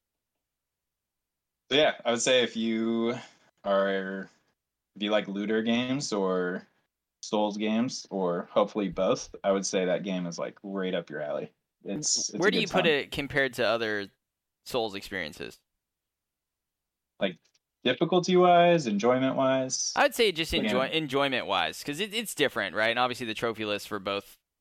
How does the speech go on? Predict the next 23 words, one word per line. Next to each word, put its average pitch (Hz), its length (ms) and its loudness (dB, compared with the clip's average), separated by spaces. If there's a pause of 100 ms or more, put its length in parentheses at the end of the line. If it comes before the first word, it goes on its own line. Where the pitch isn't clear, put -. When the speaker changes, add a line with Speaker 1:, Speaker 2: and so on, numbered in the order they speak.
Speaker 2:
styles, 95 580 -2
or 113 140 -2
for 120 160 -8
Souls 104 320 -6
games, 95 280 -8
can 98 140 -12
be 95 240 -8 (380)
kinda 95 220 -4
confusing. 98 580 -10
So - 160 -6
that, 143 220 0
that's 165 220 -2
kinda 120 260 -2
k-, - 120 -16 (320)
par 104 180 0
for 101 80 -10
the 82 80 -10
course 92 320 -6
with 98 160 -12
Neo 95 300 -4
as 92 160 -10
well, 95 240 -4
but 90 240 -4